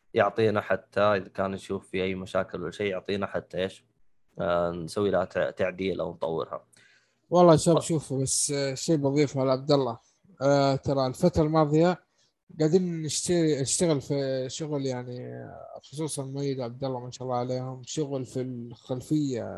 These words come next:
Speaker 2: الله يعطيهم العافية، يعني، فعلا مجهود جبار. آه، إحنا البقية ترى سحبنا عليهم. أنا، إيهاب،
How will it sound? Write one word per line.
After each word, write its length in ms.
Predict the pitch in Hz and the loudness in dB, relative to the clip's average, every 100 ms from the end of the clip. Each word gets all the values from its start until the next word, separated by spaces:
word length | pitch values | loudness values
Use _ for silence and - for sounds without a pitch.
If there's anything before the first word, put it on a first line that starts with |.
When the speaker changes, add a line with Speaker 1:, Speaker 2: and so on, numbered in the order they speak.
| 90 82 | -10 -10
Speaker 2:
الله 160 | 131 156 | -2 0
يعطيهم 320 | 139 139 135 | 0 -2 0
العافية، 260 | 131 127 - | 0 -2 -4
يعني، 120 | 123 | -2
فعلا 400 | - 147 139 147 139 | 2 2 2 -2 -6
مجهود 300 | 131 143 139 | -6 -2 -2
جبار. 580 | 127 123 135 143 156 - _ _ _ _ _ - | -2 -2 2 4 4 2 _ _ _ _ _ 6
آه، 440 | 135 143 143 143 | 10 12 10 8
إحنا 200 | 143 160 | 4 4
البقية 300 | 147 147 156 | 4 6 4
ترى 160 | 143 123 | 4 0
سحبنا 360 | 131 131 135 | -2 -4 0
عليهم. 520 | 127 131 127 127 131 127 | 2 2 0 -2 -4 -2
أنا، 380 | 135 131 127 | 0 0 0
إيهاب، 520 | 131 131 139 135 127 | 2 4 4 4 2